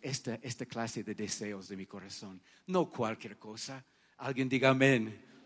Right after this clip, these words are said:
Mira a la persona a su lado, no cualquier cosa. Dile, "No cualquier cosa, sino cosas del Señor." Alguien diga amén.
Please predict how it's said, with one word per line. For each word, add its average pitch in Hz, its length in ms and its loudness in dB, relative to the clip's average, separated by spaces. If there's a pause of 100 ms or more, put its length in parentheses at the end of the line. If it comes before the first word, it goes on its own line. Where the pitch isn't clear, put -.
(320)
Mira 147 160 8
a 170 40 4
la 151 120 0
persona 147 320 0
a - 20 2
su 139 140 -4
lado, 143 200 6
no 196 220 2
cualquier 135 460 8
cosa. 120 360 4
Dile, 139 280 6
"No 202 200 6
cualquier 135 480 6
cosa, 107 400 -4 (1000)
sino 131 340 4
cosas 120 320 2
del 113 140 6
Señor." 104 400 0
Alguien 127 260 6
diga 143 160 12
amén. 151 640 12